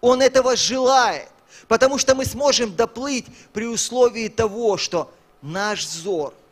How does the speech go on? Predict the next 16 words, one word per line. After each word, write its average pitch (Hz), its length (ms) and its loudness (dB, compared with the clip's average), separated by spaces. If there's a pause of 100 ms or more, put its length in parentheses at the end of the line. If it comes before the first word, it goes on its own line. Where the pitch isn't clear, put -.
(520)
будет 170 440 -8 (100)
всегда 143 500 -4
на 143 140 -8
Иешуа. 165 580 0 (1000)
Но 185 140 -4
прежде 247 380 -2
чем 208 480 -2 (420)
мы 180 160 -4
достигнем 190 640 -6
небес, 185 540 -6 (400)
нам 202 260 -2
необходимо 196 640 -6
будет 160 400 -10
научиться 160 960 -10 (560)
терпеть 151 500 -8
неудачи, 131 600 -10